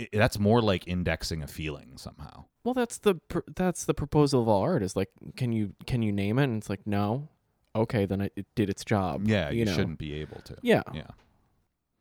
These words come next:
Speaker 1: It should be clear but inarticulable.
Speaker 2: Yeah.
Speaker 1: Yeah. The thing you can't help but say, you know,
Speaker 2: Yeah.
Speaker 1: as he says.
Speaker 2: Right.
Speaker 1: Um, yeah, so anyway, I don't know.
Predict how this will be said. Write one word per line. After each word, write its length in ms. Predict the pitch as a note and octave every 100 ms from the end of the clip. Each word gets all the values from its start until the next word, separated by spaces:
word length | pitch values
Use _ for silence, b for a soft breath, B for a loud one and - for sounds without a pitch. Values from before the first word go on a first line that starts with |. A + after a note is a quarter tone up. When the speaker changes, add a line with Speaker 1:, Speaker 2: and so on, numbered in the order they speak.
| _ _ _ _ _ _ -
Speaker 1:
It 100 | D3
should 220 | - C3+
be 140 | G#2+ A2
clear 520 | - G2 G2+ G2 G2
but 180 | F#2 E2+
inarticulable. 1000 | E2+ D2 - F2+ - - - _ - - _ _ _ C#4+
Speaker 2:
Yeah. 180 | D#4+ - - _
Speaker 1:
Yeah. 140 | - - _ _ _ _ _ _ _ _ _ _ _
The 80 | F#2
thing 180 | G2 G2+
you 100 | F2
can't 220 | - D#2+
help 240 | F2 D#2 -
but 160 | C#2
say, 140 | - - - -
you 120 | D2+
know, 60 | -
Speaker 2:
Yeah. 160 | E3+ -
Speaker 1:
as 200 | C#3 -
he 100 | C3+
says. 300 | - - - _ _ _ _ _
Speaker 2:
Right. 260 | F3 A2+ - _ _ _ _
Speaker 1:
Um, 440 | E2+ D2+ C#2 D2 - _ _ _ _ _ _ _ _ _ _ _ _ _ F2+
yeah, 80 |
so 140 | F2 E2+
anyway, 240 | F2 D#2+
I 80 | D2+
don't 140 | F2
know. 140 | C#2+